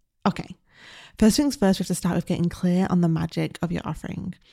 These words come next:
So often we can dilute the magic by overcomplicating what we do and how we do it out of fear of making sure that our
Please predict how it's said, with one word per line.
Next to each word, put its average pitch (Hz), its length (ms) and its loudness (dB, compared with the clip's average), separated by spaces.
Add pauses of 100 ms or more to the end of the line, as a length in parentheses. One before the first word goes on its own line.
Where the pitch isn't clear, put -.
(160)
So 190 180 -2
often 165 320 -2
we 220 80 2
can 180 160 2
dilute 170 640 0
the 190 80 2
magic 170 400 -2
by 175 100 -4
overcomplicating 196 840 -2
what 202 140 -4
we 190 100 -2
do 170 280 -4
and 160 80 -2
how 208 280 -4
we 196 100 2
do 170 220 -8
it 160 180 -8
out 165 140 -4
of - 100 -4
fear 208 280 0
of 185 80 0
making 170 260 0
sure 165 180 -2
that 165 140 -2
our - 100 -6